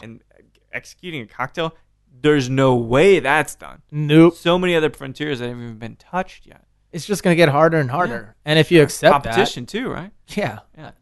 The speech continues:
Speaker 2: Yeah. I mean, really, it's just, there's, weirdly, this isn't to be pessimistic.
Speaker 1: No,
Speaker 2: I actually
Speaker 1: no.
Speaker 2: feel like this is optimistic, but if you know that there's no, like, pot of gold at the end of the rainbow, and it's just like, you're just gonna keep going, it's gonna get harder.
Speaker 1: Yeah.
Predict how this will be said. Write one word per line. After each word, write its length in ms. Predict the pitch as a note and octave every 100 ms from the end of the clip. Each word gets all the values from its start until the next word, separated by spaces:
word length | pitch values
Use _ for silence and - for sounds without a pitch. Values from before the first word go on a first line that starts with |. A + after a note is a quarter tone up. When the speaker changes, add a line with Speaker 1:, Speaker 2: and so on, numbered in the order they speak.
| -
Speaker 2:
Yeah. 320 | E3+ F#2+ G2+
I 60 | C3
mean, 300 | D3 D3 C#3+
really, 300 | D#3+ D#3 C#3
it's 140 | B2+
just, 360 | - C3+ - _ _ _ _ _ _
there's, 680 | C3+ D3+ D3+ D3 C3+ - - _ _ _ _ - - _ - -
weirdly, 400 | F3+ G#3 G3 F3
this 280 | E3 F3 G#3+
isn't 220 | G#3 E3+
to 60 |
be 160 | D3+ D#3
pessimistic. 840 | - - D#3 - C3+ C#3 A2 A2
Speaker 1:
No, 80 | C#3+
Speaker 2:
I 60 | D#3+
actually 260 | E3+ F#3
Speaker 1:
no. 40 | -
Speaker 2:
feel 140 | F3
like 160 | D3+ E3+
this 160 | D3+
is 60 | C#3
optimistic, 520 | C#3 C#3 C3+ C3 B2+
but 120 | C#3
if 80 | C3
you 120 | G3+
know 160 | F#3 D#3+
that 120 | C#3
there's 180 | C#3 A#2+
no, 140 | C#3+ C3+
like, 200 | C3 -
pot 200 | C3+ C#3
of 60 |
gold 160 | C3+ C3
at 60 | C3+
the 60 |
end 100 | C3+
of 60 | A#2
the 40 |
rainbow, 380 | B2 B2 A2+ A#2
and 160 | C3 C3+
it's 120 | -
just 160 | B2+
like, 160 | B2+ A2+
you're 120 | C3
just 180 | C3 A#2+
gonna 140 | -
keep 200 | A#2+ C#3
going, 300 | - A#2+ B2+
it's 100 | C3
gonna 160 | - C3
get 160 | B2+ B2
harder. 420 | B2+ C3 D3+ D#3
Speaker 1:
Yeah. 160 | F#3